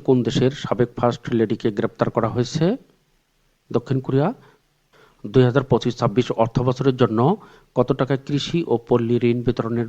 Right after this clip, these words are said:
লক্ষ্যমাত্রা নির্ধারণ করা হয়েছে? ঊনচল্লিশ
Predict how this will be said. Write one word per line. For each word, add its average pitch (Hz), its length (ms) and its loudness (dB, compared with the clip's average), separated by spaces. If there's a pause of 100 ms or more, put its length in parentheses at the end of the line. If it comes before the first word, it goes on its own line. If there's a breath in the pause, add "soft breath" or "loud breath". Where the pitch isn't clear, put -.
লক্ষ্যমাত্রা 123 520 -2 (180)
নির্ধারণ 117 420 -2
করা 123 200 2
হয়েছে? 131 340 -2 (2500)
ঊনচল্লিশ 123 380 0